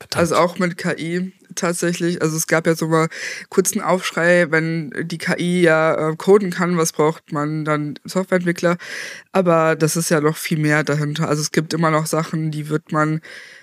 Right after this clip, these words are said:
Speaker 2: äh, nicht mit No-Code lösen können und irgendjemand muss halt die No-Code-Plattform auch programmieren können. Also die Ebene noch weiter dahinter quasi. Und die wird's immer brauchen. Und es gibt Sachen, die kann man auch mit No-Code nicht abdecken. Also wirklich so super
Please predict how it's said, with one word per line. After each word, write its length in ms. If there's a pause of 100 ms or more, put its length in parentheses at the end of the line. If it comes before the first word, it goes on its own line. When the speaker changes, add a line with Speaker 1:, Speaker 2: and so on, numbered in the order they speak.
Speaker 2:
äh, 220
nicht 240
mit 100
No-Code 340
lösen 280
können 220
und 120
irgendjemand 680
muss 160
halt 140
die 80
No-Code-Plattform 800
auch 100
programmieren 540
können. 340 (540)
Also 220
die 340
Ebene 340
noch 300
weiter 320
dahinter 420
quasi. 560 (540)
Und 180
die 100 (100)
wird's 220
immer 260
brauchen. 520
Und 100
es 120
gibt 240
Sachen, 400
die 340
kann 220
man 120
auch 120
mit 120
No-Code 400
nicht 220
abdecken. 500
Also 220
wirklich 240
so 160
super 400